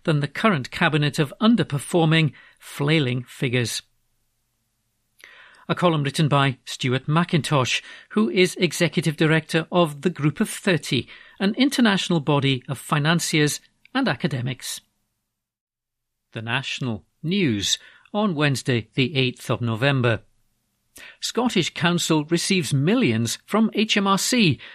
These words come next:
after being taxed incorrectly.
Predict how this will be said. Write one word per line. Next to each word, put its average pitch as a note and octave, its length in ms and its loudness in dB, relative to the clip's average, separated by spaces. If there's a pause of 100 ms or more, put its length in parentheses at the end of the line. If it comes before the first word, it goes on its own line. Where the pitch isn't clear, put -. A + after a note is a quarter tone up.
(220)
after C#3 320 -4
being A#2+ 280 -2
taxed - 680 -2
incorrectly. D3 880 0